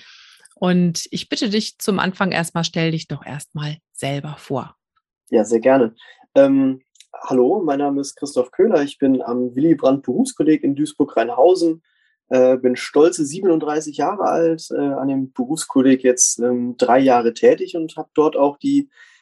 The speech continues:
Speaker 2: äh, die Funktionsstelle des Gesundheitsbeauftragten inne. Neben einigen anderen Funktionen, aber,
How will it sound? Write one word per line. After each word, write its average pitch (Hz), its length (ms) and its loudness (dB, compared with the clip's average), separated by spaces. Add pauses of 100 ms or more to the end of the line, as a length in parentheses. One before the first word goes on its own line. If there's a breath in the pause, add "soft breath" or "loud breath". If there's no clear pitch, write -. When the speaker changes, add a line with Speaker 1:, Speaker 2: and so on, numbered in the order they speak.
Speaker 2:
äh, 135 120 2
die 135 100 -6
Funktionsstelle 139 680 4
des 156 140 0
Gesundheitsbeauftragten - 1300 0
inne. 101 320 -4 (1040)
Neben 127 300 4
einigen - 400 2
anderen 233 320 2
Funktionen, 156 540 0
aber, 120 360 0